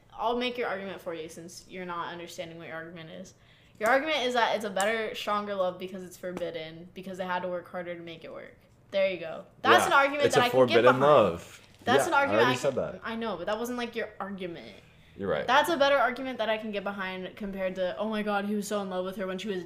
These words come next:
Speaker 1: dead." That's not a good argument for this.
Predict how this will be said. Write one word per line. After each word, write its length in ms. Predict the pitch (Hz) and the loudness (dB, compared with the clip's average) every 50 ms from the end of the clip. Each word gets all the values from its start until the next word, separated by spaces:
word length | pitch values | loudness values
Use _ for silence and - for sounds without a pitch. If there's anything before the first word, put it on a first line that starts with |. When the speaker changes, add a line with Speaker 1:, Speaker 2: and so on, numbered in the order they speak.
| - - - | -10 -10 -6
Speaker 1:
dead." 480 | 185 175 175 170 151 143 139 165 185 - - - | -4 -2 -2 -2 -2 -4 -8 -8 -12 -14 -8 0
That's 220 | 226 254 277 269 302 | 2 2 2 4 6
not 220 | 311 302 302 294 | 8 10 10 10
a 40 | 269 | 8
good 100 | 262 269 | 8 6
argument 380 | 254 262 262 262 247 240 214 214 | 6 6 4 2 -2 -4 -6 -6
for 80 | 208 | -6
this. 600 | 196 190 185 180 185 185 233 - - - - - | -6 -6 -4 -4 -4 -6 -8 -10 -12 -16 -20 -20